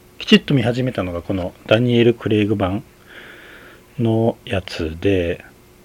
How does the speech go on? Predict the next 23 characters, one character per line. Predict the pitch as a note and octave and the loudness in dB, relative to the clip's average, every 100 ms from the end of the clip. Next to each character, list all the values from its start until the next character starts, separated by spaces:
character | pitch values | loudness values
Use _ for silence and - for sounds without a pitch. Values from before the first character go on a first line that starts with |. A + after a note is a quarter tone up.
| - - - | -20 -10 -2
後 | A#2+ F#3+ | 0 4
の | G#3 | 4
や | |
つ | - | 6
は | F#2 | 2
ほ | - - | 2 4
ぼ | C#3+ A2+ | 4 4
見 | A2+ | -2
た | - - C3+ | -4 -2 -2
こ | - | -2
と | - A2+ | -4 -4
が | D#2+ D#2+ | -4 -6
な | F2 E2+ | -8 -10
い | E2 - - - - - - - - | -14 -20 -20 -20 -20 -20 -20 -20 -10
で | F#2+ | -8
す | E2+ - F#2 | -8 -8 -10
よ | D#2+ D#2 - | -10 -14 -10
ね。 | G#2+ G2 G2 F#2+ G#2 - - - - - - - - - - - - _ - - - | -6 -6 -6 -6 -8 -12 -20 -20 -20 -20 -20 -20 -20 -20 -20 -20 -20 _ -20 -6 0
だ | C3+ | 6
か | C3+ | 6
ら、 | G2 - - - | 4 -2 -10 -4
き | |
っ | - | -2